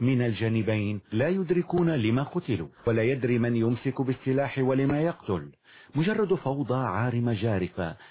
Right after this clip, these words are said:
سيمفونية كئيبة تعزفها الحرب على إشلاء البشرية. وجد نفسه وهو يحتضن أخته ويتمتم بكل ما يعرفه من أدعية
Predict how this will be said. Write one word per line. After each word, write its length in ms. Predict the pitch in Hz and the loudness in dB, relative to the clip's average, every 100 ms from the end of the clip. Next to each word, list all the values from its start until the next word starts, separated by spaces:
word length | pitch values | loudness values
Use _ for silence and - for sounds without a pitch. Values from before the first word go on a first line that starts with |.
| - - | -8 0
سيمفونية 840 | 165 - 156 143 139 135 131 131 | 0 0 2 2 2 0 0 0
كئيبة 640 | 131 120 127 120 113 127 120 | 0 2 2 0 0 2 2
تعزفها 520 | 127 117 107 120 113 117 | 0 -4 -4 -4 -2 -2
الحرب 480 | 107 - 120 104 | -4 -4 -6 -2
على 300 | 101 107 107 | 0 2 0
إشلاء 340 | 113 - 117 107 | -2 -2 0 0
البشرية. 720 | 104 127 131 127 98 76 73 _ _ - - - 143 | 0 -2 -2 -2 -2 -4 -10 _ _ -20 -20 -8 -2
وجد 300 | 180 123 104 | 0 2 0
نفسه 640 | 107 - 110 82 87 82 - - - | -2 -4 -6 -4 -6 -6 -10 -20 -4
وهو 220 | 123 143 | 0 2
يحتضن 540 | 123 107 - 139 131 143 | 2 0 -4 0 0 0
أخته 340 | 127 - 147 120 - - 139 | -4 -6 -6 -6 -10 -10 -2
ويتمتم 720 | 147 143 151 165 - 120 113 | 0 2 0 -2 -2 -2 0
بكل 480 | 104 - 180 160 | -2 -2 0 2
ما 140 | 120 107 | 2 2
يعرفه 540 | 101 104 120 120 101 | 0 0 -2 -2 0
من 160 | 107 110 | 0 0
أدعية 440 | 120 110 117 120 | -4 -2 0 0